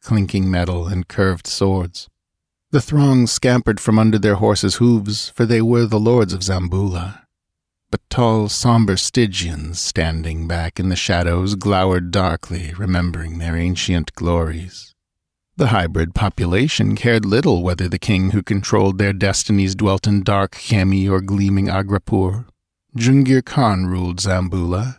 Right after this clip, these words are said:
and men whispered that Nefertari, the satrap's mistress, ruled Jungir Khan.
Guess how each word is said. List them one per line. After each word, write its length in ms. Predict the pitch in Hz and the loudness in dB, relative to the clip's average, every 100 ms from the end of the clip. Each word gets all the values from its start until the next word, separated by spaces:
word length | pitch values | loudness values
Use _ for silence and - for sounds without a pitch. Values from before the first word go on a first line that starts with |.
| - | 0
and 180 | 127 123 | 4 6
men 260 | 127 135 | 6 4
whispered 380 | 127 120 - 120 | 2 0 0 0
that 140 | 120 | 0
Nefertari, 920 | 110 117 131 - 139 139 95 76 80 _ - | 0 0 -2 -2 -2 0 -2 -6 -14 _ -6
the 80 | 101 | -2
satrap's 580 | 95 85 - - - | -2 -4 -6 -4 -2
mistress, 720 | 104 123 - - 85 - - - | 0 0 0 -4 -6 -8 -12 -4
ruled 360 | 104 113 110 | 2 2 2
Jungir 420 | 104 117 120 127 | 2 2 4 2
Khan. 500 | - 143 156 101 87 | 0 -2 0 -2 -6